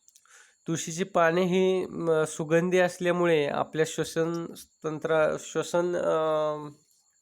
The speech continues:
व्यवस्था जी आहे त्यामध्ये जे काही जी-, अं, जीवाणूंचे संक्रमण होत असते ते संक्रमण कमी होते.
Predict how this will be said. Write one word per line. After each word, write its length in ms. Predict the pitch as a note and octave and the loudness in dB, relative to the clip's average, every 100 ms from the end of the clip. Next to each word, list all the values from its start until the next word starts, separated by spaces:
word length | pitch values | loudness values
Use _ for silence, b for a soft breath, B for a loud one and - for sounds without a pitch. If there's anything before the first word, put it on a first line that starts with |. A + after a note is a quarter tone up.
| _ _ | _ _
व्यवस्था 500 | D3 D#3 D3+ D3 E3 | -4 0 -2 -2 -4
जी 200 | D3 D#3 | -2 2
आहे 280 | D3 C3+ A#2+ | 2 2 -4
त्यामध्ये 560 | - C#3+ C#3+ D3 D3+ | 0 2 2 -2 -4
जे 160 | D3 D3+ | -8 -8
काही 240 | D3+ D#3 | -4 -4
जी-, 180 | D3+ D3 | -4 -10
अं, 520 | - - D3+ D3 D3 C3+ | -12 -10 -8 -8 -8 -6
जीवाणूंचे 560 | D3 D3 D3 D3+ D3 | -2 0 0 -4 -10
संक्रमण 560 | - D#3 C#3 C#3+ D3 C#3+ | -8 -6 -6 -6 -6 -6
होत 200 | D3 C#3 | -8 -8
असते 240 | C3+ - | -10 -10
ते 140 | C3 - | -18 -14
संक्रमण 600 | - C#3+ C#3 C#3+ D3 F3+ G#3+ b b b b b b b b b b b b _ _ _ _ _ _ | -10 -8 -6 -6 -6 -8 -14 b b b b b b b b b b b b _ _ _ _ _ _
कमी 220 | - F3+ E3+ | 0 2 0
होते. 480 | D3 - A#2 A2 | -2 -8 -12 -14